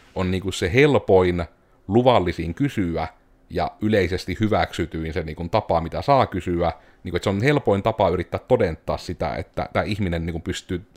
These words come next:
viemään asioita loppuun. Koska se ei onnistu kovin monella. Koska meilläkinhän on vaikka, että jos mietitään meidänkin rekrytointia, harjoittelijoita ja muita, niin, ja niin kuin monella muullakin rekrytoijalla on kuullut tätä samaa ihan alasta riippumatta,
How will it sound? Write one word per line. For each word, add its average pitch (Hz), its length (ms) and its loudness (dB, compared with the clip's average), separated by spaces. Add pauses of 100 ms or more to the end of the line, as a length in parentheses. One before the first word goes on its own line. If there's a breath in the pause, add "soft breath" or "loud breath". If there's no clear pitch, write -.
(140)
viemään 90 320 0
asioita 90 320 -4
loppuun. - 640 -6 (440 soft breath)
Koska 92 180 -6
se 107 80 -2
ei 101 100 0
onnistu 113 400 0
kovin 90 300 -2
monella. 71 560 -2 (420 soft breath)
Koska 90 200 -4
meilläkinhän 110 460 0
on 120 140 -2
vaikka, 90 240 0
että 90 100 -8
jos - 80 -10
mietitään 92 340 -6
meidänkin 90 280 -2
rekrytointia, 82 800 -4
harjoittelijoita 82 640 -4
ja 80 100 -4
muita, 80 360 -8 (420 soft breath)
niin, 87 340 -4 (1400 soft breath)
ja 101 180 -4
niin 101 100 -2
kuin 104 100 0
monella 110 240 4
muullakin 101 420 0
rekrytoijalla 80 560 -6
on 82 100 -6
kuullut 87 200 -6
tätä 87 140 -4
samaa 85 420 0
ihan 92 140 -4
alasta 92 320 0
riippumatta, - 760 -6